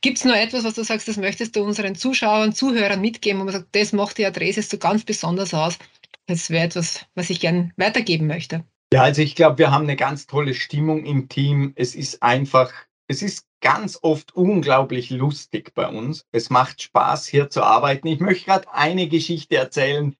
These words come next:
Speaker 2: die ist jetzt passiert, während ich im Urlaub war und die, glaub ich, so typisch ist für uns. Die Daniela war auch im Urlaub und die Daniela macht sonst ganz oft die Tür auf. Und jetzt bei zwanzig Leuten, wenn die Daniela nicht da ist, mussten halt alle anderen ran und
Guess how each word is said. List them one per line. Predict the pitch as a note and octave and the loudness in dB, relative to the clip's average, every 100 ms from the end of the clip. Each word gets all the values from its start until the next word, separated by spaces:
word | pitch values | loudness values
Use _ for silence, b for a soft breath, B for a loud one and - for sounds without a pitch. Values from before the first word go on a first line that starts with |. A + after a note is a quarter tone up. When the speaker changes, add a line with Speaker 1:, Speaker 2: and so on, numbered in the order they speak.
| - | -4
Speaker 2:
die | D#3+ | -2
ist | E3+ | 2
jetzt | E3 - | 2 2
passiert, | D3+ C#3 D#3 E3+ | -4 -2 2 2
während | D#3+ C#3+ D3+ | 2 0 0
ich | D3 C#3+ | -4 -2
im | C#3+ C3+ | -2 2
Urlaub | C#3+ D#3+ - - | 4 6 4 4
war | G#2+ G#2+ C3 E3 - | 0 2 0 -2 -4
und | C#3+ C3 - D#3+ | -2 -2 -4 -4
die, | |
glaub | C#3+ C3+ B2+ | 2 4 4
ich, | C#3+ | -2
so | - B2+ | -6 -8
typisch | - B2+ - B2 G#2+ | -8 -12 -10 -12 -12
ist | - | -14
für | - - | -10 -10
uns. | F#2 - - _ _ - | -10 -16 -18 _ _ 2
Die | |
Daniela | D#3+ E3+ E3+ A3 G#3 | 4 6 4 4 6
war | F3+ F3 D3+ | 6 4 4
auch | F3+ F3+ | 2 0
im | D3 C3 | -8 -2
Urlaub | B2+ B2+ D#3 F#3 | -2 0 -2 -2
und | - D3 | -8 -8
die | D3+ | -4
Daniela | D#3 D3 D3 E3+ | -4 -2 0 0
macht | D#3+ D3 - | 0 -2 -4
sonst | - C#3+ D#3+ | -8 -6 -6
ganz | - C#3+ D3 | -4 -4 -4
oft | - C3 - | -8 -10 -8
die | C#3 | -8
Tür | - C#3+ D3+ - | -2 0 0 0
auf. | - - _ | -4 -10 _
Und | B2+ B2 | -8 -4
jetzt | A#2+ D3 F#3+ - - | 2 2 2 -6 -2
bei | B2+ | 0
zwanzig | B2 C3 D3 D3 C3+ | 4 2 2 -4 -2
Leuten, | C3 F3+ G3 F#3 F3+ - | 0 0 -4 -10 -10 -8
wenn | C#3+ | -8
die | C#3 | -8
Daniela | C3+ C#3+ C#3 D3 D3 | -6 -4 -2 0 2
nicht | E3 G3 - | 2 0 0
da | - C#3+ | 2 4
ist, | D#3 D#3+ - - | 2 -4 -6 0
mussten | E3+ G3+ - G3+ | 2 2 2 0
halt | F3 E3+ | 2 4
alle | C#3 D3+ D3+ | 4 6 4
anderen | C3 C#3 C3+ B2 | 4 0 -4 -4
ran | A2 A2 D#3+ - | -2 -2 -4 -8
und | D3 C#3 C#3 | -4 -2 -2